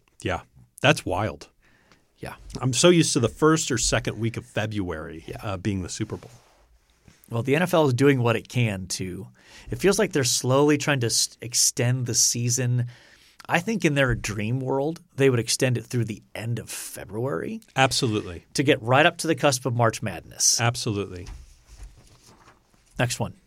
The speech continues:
Speaker 1: Okay. Uh, nineteen eighty-five, Lenny Wilkens becomes the first coach to a thousand N B A games,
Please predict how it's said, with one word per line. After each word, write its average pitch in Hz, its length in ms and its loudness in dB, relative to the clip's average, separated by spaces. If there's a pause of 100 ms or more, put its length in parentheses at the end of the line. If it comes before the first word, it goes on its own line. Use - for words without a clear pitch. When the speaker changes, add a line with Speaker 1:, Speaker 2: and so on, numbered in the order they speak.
(400)
Speaker 1:
Okay. 156 240 10 (380)
Uh, 123 240 4
nineteen 160 460 6
eighty-five, 185 500 4 (100)
Lenny 151 420 2
Wilkens 120 760 4
becomes 127 360 0
the 120 100 0
first 160 340 0
coach 165 320 0
to 127 120 0
a 107 40 2
thousand 202 800 -2
N 190 200 0
B 190 140 2
A 185 100 2
games, 143 640 0